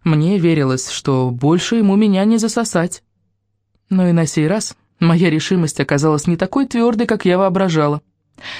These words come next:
Когда первая суета по обустройству квартиры осталась позади, я выдержала дня три, от силы четыре — а потом старательно нарядила девочек, сама оделась получше и объявила: "Пойдём, навестим бабушку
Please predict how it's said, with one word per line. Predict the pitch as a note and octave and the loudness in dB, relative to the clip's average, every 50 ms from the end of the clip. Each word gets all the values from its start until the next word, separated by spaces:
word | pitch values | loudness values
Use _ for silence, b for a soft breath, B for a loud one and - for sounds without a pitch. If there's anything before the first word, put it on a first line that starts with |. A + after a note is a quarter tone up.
| B B B B B B | B B B B B B
Когда | F#3 F3+ G3+ G3+ | 0 2 2 2
первая | G3+ A#3 G#3+ G3 G3+ G3 | 2 0 2 2 2 0
суета | G3 - G3 F#3+ G3 G#3+ G3+ G3 | 0 0 -2 0 0 0 0 0
по | - D3+ | 0 0
обустройству | C3+ D3+ D3 - E3+ F3 F3 E3+ - D#3+ D3+ - | 0 0 0 2 2 2 2 2 0 -2 0 2
квартиры | - D#3 D#3+ - - D3+ C#3+ C#3 | 0 0 0 0 0 0 0 0
осталась | C3+ - D#3+ D3+ D3 C#3+ | 0 0 0 0 0 -2
позади, | - - D3+ D#3 E3+ E3 D#3+ G#3+ A3 G#3 B B B B B B B B - | -2 -2 0 0 0 0 0 0 -2 -2 B B B B B B B B -8
я | - F3 E3+ D#3+ E3+ D#3 D3+ D3 D3 | -2 -2 0 2 2 2 2 0 2
выдержала | D#3+ F3+ D#3 D3 C#3+ C3 C#3+ C#3+ C#3 C#3 C3+ B2+ | 2 2 2 0 0 0 0 0 0 0 0 -2
дня | B2 C#3 D3+ E3 D#3 D3+ | 0 0 2 2 2 0
три, | - - A3+ A3+ A3 G#3+ G3+ - - | 0 0 0 0 2 0 -2 -2 -2
от | - D3+ - | -4 -4 -4
силы | - C#3+ B2 C3 - | -2 -2 -2 -2 -2
четыре — | - F3 E3+ - B3 A3+ G#3+ G#3 G#3 B B B B B B - | -2 -4 -2 0 0 0 0 -2 -4 B B B B B B -4
а | F#3 E3+ | -2 0
потом | G3+ G3+ A#3+ C4+ A#3 | 0 0 2 0 0
старательно | - - G3 G#3+ A#3 A3+ A3 G3+ G3+ F#3 | 0 0 0 0 0 0 0 0 2 2
нарядила | F#3 F3+ F3 F3 D#3 E3 D#3 D3 D3 | 2 2 0 0 0 0 0 0 0
девочек, | D3 F3+ G#3+ G#3 G3+ G3 - F3+ - - _ _ _ _ - | 0 0 0 0 0 0 -2 -6 -8 -8 _ _ _ _ -12
сама | - - D#3+ D3+ D3 C#3 C3+ C3+ C3 _ - | -4 -2 0 2 2 0 0 -2 -4 _ -2
оделась | C#3+ C#3+ C3 C#3 C3 C3+ C3+ | -2 0 0 0 0 0 -2
получше | - - E3+ E3 G#3+ G#3 - G3 | -2 -2 0 0 0 0 0 -2
и | F3+ | -2
объявила: | E3 D#3+ E3+ D3+ C3 C3 C3+ C#3 C#3 B B B B B B _ _ _ _ _ _ _ _ _ _ _ _ _ _ _ _ _ _ _ _ _ _ _ _ - | 0 0 0 0 0 0 0 0 -4 B B B B B B _ _ _ _ _ _ _ _ _ _ _ _ _ _ _ _ _ _ _ _ _ _ _ _ -4
"Пойдём, | - A3 A3 F#3 F#3+ D#3+ C#3+ C3+ C#3+ _ _ _ _ _ _ _ _ _ _ _ - | -2 0 2 2 2 2 0 -2 -4 _ _ _ _ _ _ _ _ _ _ _ -2
навестим | F#3+ F#3 F3+ F#3+ - - - E3+ D3+ D3+ D3+ C#3+ - _ _ - | 0 2 2 2 0 0 -2 0 0 0 0 -2 -6 _ _ -2
бабушку | F#3+ C4+ D4 C4 A#3+ - - A#3+ A#3 A3 | -2 0 0 0 -2 -4 -4 -4 -4 -4